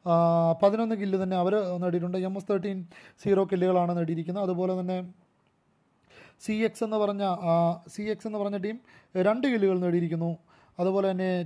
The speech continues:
ടി എസ്, ആ, ടി എസ്, ആ, നല്ല രീതിയിലൊരു ഗെയിം പ്ലേ കാഴ്ചവെച്ചതുകൊണ്ട് ഏഴ് കില്ലുകൾ അവർക്ക് നേടാൻ സാധിച്ചിട്ടുണ്ട്. ഡി ഡി എസ്, ആ, നമ്മുടെ, ആ, രണ്ട് കില്ലുകൾ മാത്രമാണ് കിട്ടിയിരിക്കുന്നത്.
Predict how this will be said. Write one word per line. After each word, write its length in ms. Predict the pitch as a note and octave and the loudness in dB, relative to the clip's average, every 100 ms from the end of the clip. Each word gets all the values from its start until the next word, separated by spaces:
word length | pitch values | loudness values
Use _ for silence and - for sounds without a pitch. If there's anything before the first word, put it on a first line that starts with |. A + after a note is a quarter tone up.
| F3 | -4
ടി 40 | |
എസ്, 340 | G#3+ A3 G#3+ G#3 | 0 0 -2 -2
ആ, 280 | F3 E3 D#3+ | -2 -2 -6
ടി 40 | G3+ | -4
എസ്, 420 | G#3 G3+ A3 G3+ G3+ - - - | -2 -2 -2 -4 -10 -20 -20 -2
ആ, 160 | F3+ F3 | 0 0
നല്ല 260 | F3 G#3 | 0 0
രീതിയിലൊരു 380 | B3+ B3 A#3+ A3+ | 0 0 -2 -2
ഗെയിം 220 | G3+ G3+ | -2 -2
പ്ലേ 120 | F#3+ G3 | -2 0
കാഴ്ചവെച്ചതുകൊണ്ട് 720 | F#3+ F3+ F#3+ G3 F#3+ F#3+ F#3+ | 0 0 -4 -4 -4 -2 0
ഏഴ് 320 | F#3 B3+ A#3+ | 2 2 0
കില്ലുകൾ 280 | G3 G3 F#3 | -2 -2 -2
അവർക്ക് 260 | F3 F#3 | -4 -6
നേടാൻ 340 | F#3 F3+ F#3+ F3 | -4 -4 -6 -8
സാധിച്ചിട്ടുണ്ട്. 580 | F#3 F3 F3 F3+ F3 E3+ - - - - | -8 -6 -8 -4 -4 -6 -14 -20 -20 -4
ഡി 100 | F3+ | -2
ഡി 80 | G#3 | 0
എസ്, 420 | A3 G#3 - - | 0 0 -2 -10
ആ, 540 | F3 E3+ E3 E3 E3 E3 _ _ _ _ - | -2 2 2 2 0 -4 _ _ _ _ -10
നമ്മുടെ, 420 | F3+ F3+ F3+ D#3 | -6 0 0 0
ആ, 280 | E3+ E3 E3 | -2 -2 2
രണ്ട് 220 | F#3 G#3 | 2 0
കില്ലുകൾ 360 | G#3+ G#3 G3+ G3 | -2 -2 0 0
മാത്രമാണ് 480 | F3+ F3 F3 E3+ D#3+ | -2 -2 0 -2 -2
കിട്ടിയിരിക്കുന്നത്. 600 | D#3+ D#3+ D#3+ E3+ E3+ | -4 -4 -4 -2 -2